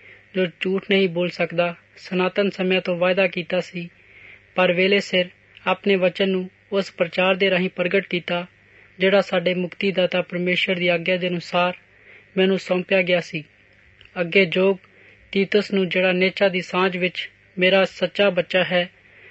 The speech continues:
ਪਿਤਾ ਪਰਮੇਸ਼ਰ ਅਤੇ ਸਾਡੇ ਮੁਕਤੀਦਾਤਾ ਯਿਸੂ ਮਸੀਹ ਦੀ ਵੱਲੋਂ ਤੈਨੂੰ ਕਿਰਪਾ ਅਤੇ ਸ਼ਾਂਤੀ ਹੁੰਦੀ ਰਹੇ।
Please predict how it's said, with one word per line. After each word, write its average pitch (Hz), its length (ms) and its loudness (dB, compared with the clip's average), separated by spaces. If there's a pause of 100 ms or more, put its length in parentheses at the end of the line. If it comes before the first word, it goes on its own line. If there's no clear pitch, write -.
(240)
ਪਿਤਾ 190 280 2
ਪਰਮੇਸ਼ਰ 185 560 -2 (480)
ਅਤੇ 180 200 0
ਸਾਡੇ 190 380 0
ਮੁਕਤੀਦਾਤਾ 185 680 0
ਯਿਸੂ 180 300 -2
ਮਸੀਹ 190 240 -2
ਦੀ 190 100 0
ਵੱਲੋਂ 175 320 2 (560)
ਤੈਨੂੰ 185 280 4
ਕਿਰਪਾ 190 460 0 (260)
ਅਤੇ 180 160 0
ਸ਼ਾਂਤੀ 180 500 0
ਹੁੰਦੀ 180 300 0
ਰਹੇ। 170 240 0